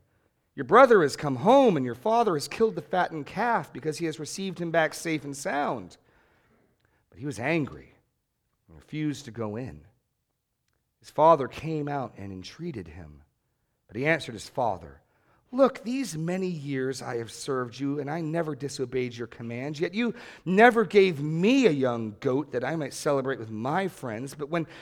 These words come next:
this son of yours came, who has devoured your property with prostitutes,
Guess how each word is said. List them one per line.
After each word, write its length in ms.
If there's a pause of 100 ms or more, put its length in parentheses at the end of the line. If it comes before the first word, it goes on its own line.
(160)
this 300
son 400
of 160
yours 960 (400)
came, 500
who 140
has 160 (300)
devoured 920
your 320
property 540
with 200
prostitutes, 1080